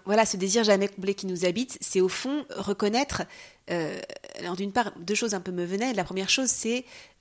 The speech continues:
qu'est-ce qui me fait vraiment vivre ? C'est quoi le chemin de vie pour moi ? Qu'est-ce qui me rend vraiment heureux ? Et là, ça peut être aussi la relecture qui peut nous aider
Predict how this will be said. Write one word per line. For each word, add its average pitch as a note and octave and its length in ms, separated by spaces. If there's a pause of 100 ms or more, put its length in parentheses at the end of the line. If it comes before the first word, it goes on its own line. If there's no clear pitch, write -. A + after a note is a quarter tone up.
(100)
qu'est-ce - 220
qui - 100
me G3+ 60
fait F#3+ 120
vraiment E3+ 280
vivre ? D#3 300 (260)
C'est F#3+ 220
quoi A3 120
le F3+ 80
chemin F3 300
de E3+ 80
vie F#3 100
pour - 160
moi ? E3 200 (540)
Qu'est-ce - 180
qui G#3+ 100
me F#3 60
rend G#3 140
vraiment F#3+ 420
heureux ? F#3+ 280 (680)
Et F#3 100
là, G#3+ 100
ça G#3 120
peut G3 100
être G3 100
aussi G3+ 180
la G3 100
relecture F3 520
qui - 120
peut F3+ 120
nous F#3 240
aider G#3+ 260